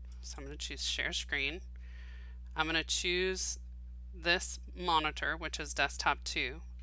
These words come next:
I have three monitors attached, so you see the number two, that indicates it's desktop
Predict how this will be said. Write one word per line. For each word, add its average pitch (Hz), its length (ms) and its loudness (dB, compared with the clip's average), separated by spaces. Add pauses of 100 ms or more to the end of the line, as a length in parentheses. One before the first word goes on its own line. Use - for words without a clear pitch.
(120)
I 180 60 0
have 143 160 0
three 156 380 -4
monitors 147 580 2
attached, - 580 2
so 143 280 -2
you - 100 -10
see - 240 -6
the 147 120 -6
number 143 200 -2
two, 185 380 2 (160)
that 131 160 6
indicates 135 500 0
it's - 160 -2
desktop - 440 0